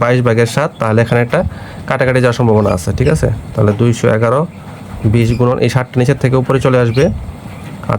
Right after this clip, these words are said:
থাকবে কত? বত্রিশ গুণ দুই গুণ এই যে বাইশ, ঠিক আছে? এই বাইশ দিয়ে এটা কাটাকাটি যায়, বাইশ দিয়ে আসবে, কাটাকাটি আপনারা করে দেখবেন যে আসবে কত? নয়শো ষাট আসবে, ঠিক আছে? তাহলে ষোলো দিয়ে কাটলে, ষোলো দুগুণে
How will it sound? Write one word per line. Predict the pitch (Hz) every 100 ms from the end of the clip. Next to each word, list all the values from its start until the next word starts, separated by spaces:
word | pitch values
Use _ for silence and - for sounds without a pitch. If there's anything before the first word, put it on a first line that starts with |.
| 120
থাকবে | 120 120
কত? | 127 135 113
বত্রিশ | 127 - 123 113
গুণ | 123 131 123
দুই | 127 123
গুণ | 143 202 - - - - 123
এই | 113
যে | 139 - 104
বাইশ, | 98 - - - - - - - - - - - - - - - - - -
ঠিক | 131
আছে? | 143 123 104 110 - - 110
এই | 110 110 - - - - - - - 123
বাইশ | 113 117 117
দিয়ে | 135 139
এটা | 123 120
কাটাকাটি | 120 123 117
যায়, | 113 165 - - - - 113
বাইশ | 113 110
দিয়ে | 123 120
আসবে, | 113 127 120
কাটাকাটি | 123 127 127
আপনারা | - 123
করে | 127 120
দেখবেন | 123 123 151 190 - - - -
যে | 120
আসবে | 113 123
কত? | 131 123
নয়শো | 123 127 120
ষাট | 107 101 98
আসবে, | 98 107
ঠিক | - 147
আছে? | - 127 - - - - - - - - - - - - - -
তাহলে | 110 110
ষোলো | 135 127
দিয়ে | 123
কাটলে, | 123 135 139
ষোলো | 139 127
দুগুণে | 127 127